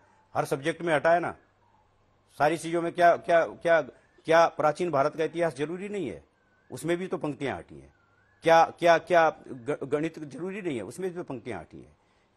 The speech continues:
क्या भूगोल जरूरी नहीं है? उसमें भी तो पंक्तियां हटी हैं। सभी चीज में हटी हैं। वो राय बनाते हैं, डिस्कशन करते हैं, जिस पे एक्सपर्ट एकमत होते हैं,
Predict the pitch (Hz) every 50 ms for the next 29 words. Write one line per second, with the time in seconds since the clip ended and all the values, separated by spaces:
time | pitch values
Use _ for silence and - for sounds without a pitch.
0 | _ - 151 170 170 165 127 107 123 113 123 123 135 170 180 170 147 139 151 170
1 | 180 208 208 196 202 175 135 117 113 131 - 170 180 170 170 185 185 - 147 131
2 | 110 143 123 98 85 - - 80 69 69 - _ _ _ _ _ _ - 120 127
3 | 160 143 170 190 170 185 190 185 156 175 170 170 185 196 196 - _ _ _ -
4 | 107 127 - 151 170 175 165 175 190 190 185 202 202 180 135 156 147 - 180 -
5 | 190 185 165 196 185 165 - 208 180 139 104 92 135 139 - 151 151 143 143 -
6 | 147 160 147 143 156 147 - 156 151 156 151 151 151 190 170 127 87 -